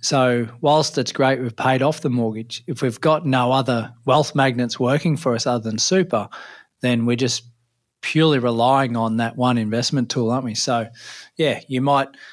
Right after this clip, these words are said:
look at some equity out of that own home to, to go and buy some property with. Why wouldn't you?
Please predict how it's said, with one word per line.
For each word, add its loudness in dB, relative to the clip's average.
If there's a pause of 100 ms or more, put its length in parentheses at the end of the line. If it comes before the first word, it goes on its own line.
(340)
look 2
at 2
some 0
equity 0 (320)
out 4
of 0
that 2
own 2
home 0
to, 0
to -4
go 2
and -4 (340)
buy -2
some -4
property -4
with. -4
Why -4
wouldn't -8
you? -4